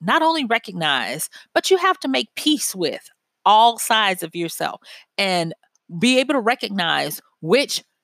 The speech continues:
part of you is, um, in command and is at work. All right. Now, y'all, <sighs> what we're talking about today, I wish I knew it earlier than I did, 'cause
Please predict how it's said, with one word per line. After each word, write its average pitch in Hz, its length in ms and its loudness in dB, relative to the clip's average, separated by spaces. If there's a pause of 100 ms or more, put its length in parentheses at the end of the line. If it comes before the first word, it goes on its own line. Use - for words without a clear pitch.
part 262 400 2
of 175 140 -4
you 160 280 -2 (320)
is, 185 440 2 (240)
um, 156 420 4
in 202 140 0
command 170 500 -2
and 165 160 -8
is 160 300 -2
at 147 160 -8
work. - 420 0 (240)
All 165 140 0
right. 202 320 0 (440)
Now, 226 120 2
y'all, 285 380 2 (1000)
<sighs> - 60 -8 (800)
what 214 360 -2
we're 285 140 -4
talking 240 320 -2
about 208 280 -2
today, 175 520 -4 (140)
I 339 200 0
wish 170 840 0 (380)
I 185 160 0
knew 196 280 0
it 180 140 -2 (140)
earlier 196 600 -2
than 180 220 -4
I 165 300 -2
did, 185 280 0
'cause 170 220 -2